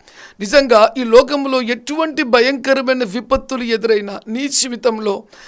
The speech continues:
ఏ దేవుని కృపనైతే పొందుకున్నావో, ఏ సత్యాన్నైతే నువ్వు ఎరిగి ఉన్నావో, ఏ సత్యానికైతే నిన్ను, నిన్ను ప్రతిష్ఠించుకున్నావో, ఏ దేవునికైతే నిన్ను నీవు అప్పగించుకున్నావో,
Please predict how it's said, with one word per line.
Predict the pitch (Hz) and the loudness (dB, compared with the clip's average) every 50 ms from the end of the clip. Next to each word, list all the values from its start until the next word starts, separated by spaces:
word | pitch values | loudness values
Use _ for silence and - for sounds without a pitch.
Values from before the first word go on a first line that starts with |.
| - - - _ _ - | -20 -20 -20 _ _ -4
ఏ | 208 254 269 277 | 6 8 8 8
దేవుని | 254 202 262 269 302 330 330 339 339 320 320 | 8 4 2 2 2 2 2 2 2 0 0
కృపనైతే | - - 277 269 247 294 277 269 277 269 - 262 | -2 -2 -2 -2 2 4 4 4 4 2 0 -4
పొందుకున్నావో, | 254 226 - 226 220 226 262 - - 254 240 240 226 214 208 233 262 269 247 254 - - | -6 0 0 0 0 0 -4 -6 -6 -6 -2 0 0 2 6 8 8 8 8 4 0 0
ఏ | 240 247 233 | 2 2 2
సత్యాన్నైతే | 233 - - 254 247 - _ _ - 320 311 302 302 302 285 - 277 277 | 2 2 0 -2 -2 -2 _ _ 4 6 6 6 6 4 2 2 0 -2
నువ్వు | 254 254 247 240 | -2 -2 -2 2
ఎరిగి | 226 226 240 254 226 262 | 2 2 2 0 -4 -6
ఉన్నావో, | 247 240 240 240 226 208 220 247 262 269 - - - - - - - - | -6 -4 -2 -2 -2 0 2 2 2 2 2 -2 -12 -18 -16 -16 -16 -6
ఏ | 202 226 269 262 | 2 4 6 6
సత్యానికైతే | - - - 262 254 262 - - - 339 339 302 294 302 285 302 302 | 6 4 2 2 2 2 0 0 0 2 0 0 -2 -2 -2 0 -2
నిన్ను, | 269 262 277 277 277 285 285 285 269 240 226 - - - - - _ - | -2 -2 -2 -4 -2 0 4 4 4 4 2 -2 -12 -20 -20 -20 _ -6
నిన్ను | 202 262 285 311 311 294 | -4 -4 -2 -2 -4 -4
ప్రతిష్ఠించుకున్నావో, | 302 _ - 254 240 - - 330 330 - - - 320 302 285 - - 294 - 285 262 254 240 226 220 233 262 285 269 247 226 - - - - _ - | -4 _ 0 0 0 2 2 2 2 2 2 2 0 0 0 -2 -6 -4 -2 0 2 4 4 4 6 8 8 8 8 6 2 -4 -14 -20 -16 _ 4
ఏ | 226 262 262 | 6 6 6
దేవునికైతే | 262 214 190 269 302 330 339 339 330 277 294 311 - 277 302 | 6 6 2 2 4 4 2 0 0 0 0 -2 0 0 -2
నిన్ను | 269 262 285 285 285 285 | 0 0 0 0 0 0
నీవు | 262 269 294 302 302 262 285 262 226 - - - - _ _ | 2 2 2 2 4 6 6 6 6 4 -2 -12 -20 _ _
అప్పగించుకున్నావో, | - 247 254 - - 330 330 320 330 320 277 - - - 311 277 277 262 233 214 226 254 277 277 247 | 4 4 6 6 4 2 4 4 0 0 0 -2 -2 0 0 4 6 8 8 10 10 10 10 10 8